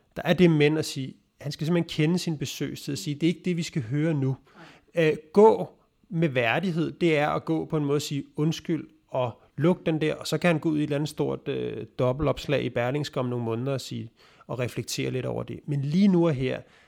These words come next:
der, der klinger det simpelthen hult, at man kører mere påskyndelse over for sig selv, end man får sagt undskyld,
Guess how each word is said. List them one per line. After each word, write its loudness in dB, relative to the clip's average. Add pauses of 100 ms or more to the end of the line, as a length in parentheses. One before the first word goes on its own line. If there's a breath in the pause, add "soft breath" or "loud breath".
(220 soft breath)
der, -2
der -8
klinger -2
det -2
simpelthen -4
hult, -6
at -8
man -2
kører 0
mere 2 (1120 soft breath)
påskyndelse 2
over -2
for -6
sig -6
selv, 2
end -2
man -2 (140)
får -4
sagt -4
undskyld, -2